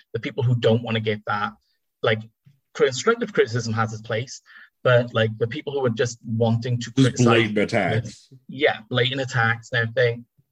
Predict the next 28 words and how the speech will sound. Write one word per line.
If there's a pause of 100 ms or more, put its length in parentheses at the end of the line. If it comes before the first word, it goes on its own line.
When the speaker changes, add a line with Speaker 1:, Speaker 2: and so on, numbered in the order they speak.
(140)
Speaker 1:
don't
let
them
get
to
you. (340)
Like, (500)
yes,
you'll
probably (260)
get
it
a
lot
and
you'll
probably
see
it
a
lot, (400)
but (280)
don't
let
it
get
to
you.